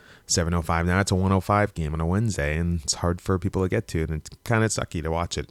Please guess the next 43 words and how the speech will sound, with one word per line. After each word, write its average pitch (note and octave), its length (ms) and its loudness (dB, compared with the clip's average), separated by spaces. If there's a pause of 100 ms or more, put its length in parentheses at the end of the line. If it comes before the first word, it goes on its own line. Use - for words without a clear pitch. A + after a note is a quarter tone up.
(200)
But - 160 -4 (240)
it - 40 0
was A2+ 120 4
a A2 40 2
great A2+ 240 4
game. F#2+ 340 2 (1160)
Like F2 160 -4
I - 20 0
said, F#2 160 2
the F2+ 60 4
Yankees F2+ 340 2
won E2+ 140 0
it E2+ 120 -4
six - 200 -2
to E2+ 80 -4
four. E2+ 480 -2
Uh, E2+ 100 -4
this F2+ 220 -2
was F#2+ 120 4
on E2+ 200 0
Wednesday, F#2+ 360 2
June F2 300 0
nineteenth, E2+ 680 -4 (380)
uh, D#2+ 60 -10
the D#2 100 -4
one F#2 160 0
o'clock E2+ 380 -4
game. D#2+ 420 -4 (260)
So, D#2 280 -4
uh, D2+ 340 -4
Overbay F2 640 0 (220)
with E2+ 100 -4
a D2+ 40 -6
big D#2+ 200 -4
double E2+ 320 0
scored - 380 -4
two. F2 400 0
Uh, D2+ 80 -4
Ichiro F2 440 -2
had E2+ 120 0
a D#2+ 60 -4
home E2+ 220 -6
run, F2 360 -2